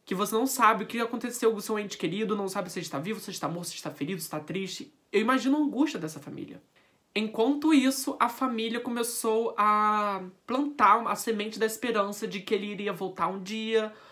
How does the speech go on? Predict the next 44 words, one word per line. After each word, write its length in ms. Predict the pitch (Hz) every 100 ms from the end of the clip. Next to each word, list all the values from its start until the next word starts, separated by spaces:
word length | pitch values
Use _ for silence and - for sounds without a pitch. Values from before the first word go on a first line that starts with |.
| - - _ - 202
ou 140 | 196
que 440 | 196 208 196 190
do 180 | 170 185
nada 400 | 220 190 208 196
surgiria 340 | 190 196 180 185
uma 100 | 190
notícia 540 | 208 - 202 208 208
dele 300 | 170 180 180
estar 280 | 165 - 185
fazendo 280 | 180 170 175
sucesso, 720 | 196 - 202 180 190 190 185
e 100 | 190
se 140 | -
ele 80 | 214
voltaria 320 | 220 220 202
um 80 | 214
dia, 160 | 175 202
ele 100 | 196
voltaria 360 | 180 190 180
com 40 | 185
uma 120 | 190
família 680 | 190 202 175 214 185 180 139 - - _
e 80 | 175
pedindo 320 | 190 170 170
desculpas, 760 | 170 185 - 202 220 220 202 196
ou 100 | 208
até 240 | 208 294
mesmo 540 | 277 220 269 226 160
que 120 | 151 233
ele 120 | 269
estaria 260 | 285 233
escrevendo 380 | 269 277 240 254
um 40 | 269
livro 540 | 214 277 233 190 -
e, 160 | - -
e 80 | -
provavelmente 680 | - 254 285 294 233 220 240
ela 100 | 226
desco-, 300 | - - -
a 100 | 196
irmã, 380 | 196 208 185 185
as 220 | 180 170
irmãs 260 | 170 170 220
descobririam 640 | 196 - 190 170 190 160